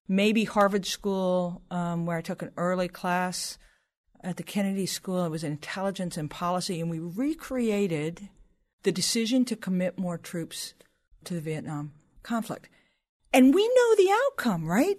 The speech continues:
There's a class full of people who know the outcome, but we were presented with the same data and the same two bad choices, and damn it, we made one of the two bad choices.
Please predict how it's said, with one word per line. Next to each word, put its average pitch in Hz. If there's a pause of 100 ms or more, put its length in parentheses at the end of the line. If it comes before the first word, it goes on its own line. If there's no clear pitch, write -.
(100)
There's 339
a 349
class 392
full 330
of 311
people 302
who 254
know 262
the 254
outcome, 190 (640)
but 240
we 320
were 294
presented 285
with 320
the 233
same 247
data 208
and 226
the 220
same 277
two 294
bad 220
choices, 196
and 240
damn 262
it, 311
we 277
made 262
one 233
of 220
the 233
two 214
bad 208
choices. 262